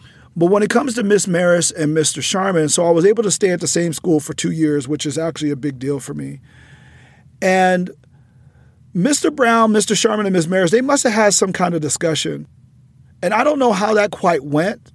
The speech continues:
What I do know is this, is that when I ended my fifth grade year, that I was at reading level twelve. Or excuse me, I was at reading level eleven.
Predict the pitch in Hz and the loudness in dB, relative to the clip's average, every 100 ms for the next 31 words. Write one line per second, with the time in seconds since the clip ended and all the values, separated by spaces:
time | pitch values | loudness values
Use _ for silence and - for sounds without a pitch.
0 | - _ - - 185 247 254 220 247 311 | -20 _ -20 -16 0 2 2 0 -2 0
1 | 254 196 160 135 143 135 - - _ - | 2 2 2 0 -2 -4 -12 -16 _ -20
2 | - - 190 214 196 196 220 220 277 320 | -8 -2 0 2 0 0 -2 -4 -2 -2
3 | 220 196 170 - 233 - 196 180 180 156 | 0 2 0 0 0 0 -2 0 0 -2
4 | 160 190 165 147 143 156 151 165 175 175 | -4 0 4 4 2 2 0 2 2 4
5 | 160 151 147 165 156 147 139 135 127 - | 4 4 2 2 0 0 -2 -2 -8 -10
6 | - 127 - - - _ - - - - | -10 -10 -12 -20 -20 _ -20 -20 -20 -6
7 | - 156 - 180 151 127 156 156 147 151 | 0 0 2 0 0 2 4 4 2 0
8 | 190 196 165 156 151 151 139 135 139 135 | 0 2 2 2 2 2 0 -2 -2 -4
9 | 117 | -8